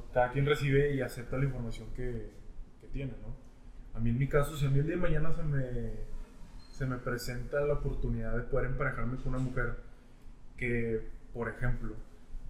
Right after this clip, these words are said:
es una abogada que tiene que estar todo el pinche día en la oficina y jale, y jale, y jale, y la madre, y no hay tiempo para hacer las cosas del hogar, güey,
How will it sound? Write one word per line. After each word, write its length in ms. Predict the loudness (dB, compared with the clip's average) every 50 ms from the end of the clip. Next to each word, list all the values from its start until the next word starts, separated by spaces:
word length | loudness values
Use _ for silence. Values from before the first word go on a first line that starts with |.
| -8 -8 -8
es 160 | -8 -6 -2
una 120 | 0 2 2
abogada 680 | 2 2 2 4 6 10 10 12 12 10 8 2 -2
que 80 | -4 -6
tiene 200 | -4 -4 -4 -2
que 80 | -2
estar 200 | -2 -2 -4 -2
todo 120 | -2 -2 0
el 60 | 0
pinche 220 | 0 -2 -2 0
día 60 | 0 0
en 40 | 0
la 40 | -2
oficina 520 | -2 -4 0 2 2 2 2 0 0 0 0
y 160 | 0 0 0
jale, 240 | 0 0 0 0 0
y 20 |
jale, 160 | -2 -2 -4 -2
y 40 |
jale, 260 | 2 2 2 2 2 2
y 40 |
la 80 | 0 0
madre, 460 | 2 2 2 2 2 0 0 -2 -4 -4
y 140 | -2 -2 0
no 420 | 0 0 0 0 0 0 2 2
hay 140 | 2 2 2 0 -2 -2
tiempo 440 | 0 0 2 2 2 2 0 0 4
para 440 | 4 4 6 6 4 0 0 -2 -4
hacer 240 | -4 -6 -6 -6 -4
las 160 | -4 -4 -4
cosas 240 | -6 -8 -8 -8 -6
del 120 | -4 -4
hogar, 240 | -4 -4 -4 -6 -8 -10 -8
güey, 180 | -8 -6 -6